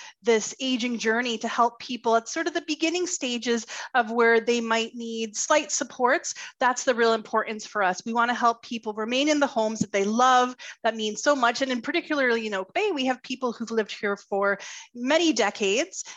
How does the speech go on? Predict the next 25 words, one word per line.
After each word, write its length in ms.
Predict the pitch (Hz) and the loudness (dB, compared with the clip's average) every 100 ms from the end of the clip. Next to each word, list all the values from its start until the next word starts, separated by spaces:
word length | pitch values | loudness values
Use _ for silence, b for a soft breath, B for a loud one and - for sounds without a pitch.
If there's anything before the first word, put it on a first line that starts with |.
| B | B
and 160 | 294 | 0
it's 160 | 269 277 | 0 2
where 140 | 277 | 2
they're 180 | 285 269 | 4 4
most 240 | 262 240 - | 4 0 -2
comfortable, 720 | - 330 330 320 320 311 311 B - | -4 -4 -4 0 4 4 2 B -6
and 120 | 247 | -4
it's 200 | 233 - | -4 -2
where 280 | 247 240 226 | 4 4 6
they 320 | 240 233 240 | 4 2 2
want 240 | 226 220 | 2 2
to 320 | - 247 240 226 | -2 -8 -10 -6
live 220 | 214 233 226 | 2 4 6
out 240 | 226 226 | 4 4
their 140 | 233 | 0
lives. 420 | 240 247 370 269 233 | 4 4 4 2 -2
And 80 | |
so 180 | 214 233 | -2 -2
we 240 | 220 233 240 | -2 -4 -2
have 320 | 247 233 220 | 2 0 0
people 320 | - 269 262 | -8 -4 2
well 220 | 294 339 | 4 6
into 260 | 381 339 302 | 4 0 -2
their 160 | 254 | -2
nineties 680 | 226 214 254 392 262 190 190 | 0 0 0 -2 -6 -4 -6